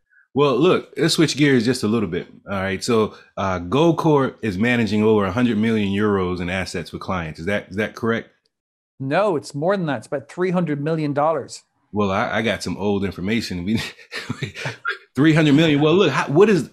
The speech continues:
Speaker 1: a typical day for the C E O of Goldcorp managing that, that much asset, uh, for, for clients?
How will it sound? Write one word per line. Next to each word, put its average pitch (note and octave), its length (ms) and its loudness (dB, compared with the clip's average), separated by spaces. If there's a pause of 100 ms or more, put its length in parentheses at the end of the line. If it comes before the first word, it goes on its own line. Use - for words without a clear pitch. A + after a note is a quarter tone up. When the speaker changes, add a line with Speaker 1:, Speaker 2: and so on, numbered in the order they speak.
Speaker 1:
a A2 140 -2
typical B2+ 420 0
day A#2 320 2
for G#2+ 140 -2
the G2 80 -2
C A2+ 300 0
E G#2 40 0
O A2 140 2
of F2+ 60 -2
Goldcorp G#2 580 -2
managing G2+ 500 2
that, F#2 180 -2 (300)
that G2+ 120 0
much G2+ 180 0
asset, G2 440 -4 (260)
uh, F2 340 -10 (320)
for, G#2 220 -2
for G#2+ 120 0
clients? G#2+ 480 -6